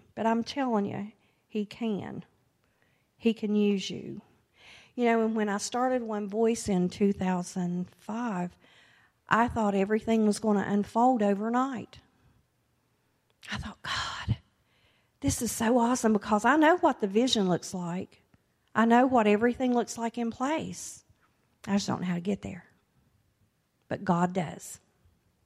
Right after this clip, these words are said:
So the struggle doesn't mean that you aren't going anywhere.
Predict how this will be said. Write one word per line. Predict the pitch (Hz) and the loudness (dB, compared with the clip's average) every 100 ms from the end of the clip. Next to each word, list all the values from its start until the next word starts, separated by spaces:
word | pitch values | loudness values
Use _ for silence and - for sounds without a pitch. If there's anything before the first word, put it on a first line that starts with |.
| _ _ _ _ _ - - - _ | _ _ _ _ _ -18 -18 -20 _
So | - 254 | 2 4
the | 233 | 4
struggle | 233 - 330 427 392 | 0 2 2 4 4
doesn't | 302 269 240 | 2 2 0
mean | 254 247 233 | 4 4 4
that | 220 | 2
you | 226 196 | 0 2
aren't | 175 202 | 0 2
going | 269 285 | 4 4
anywhere. | 214 185 180 185 160 160 | 4 2 -2 -4 -2 -4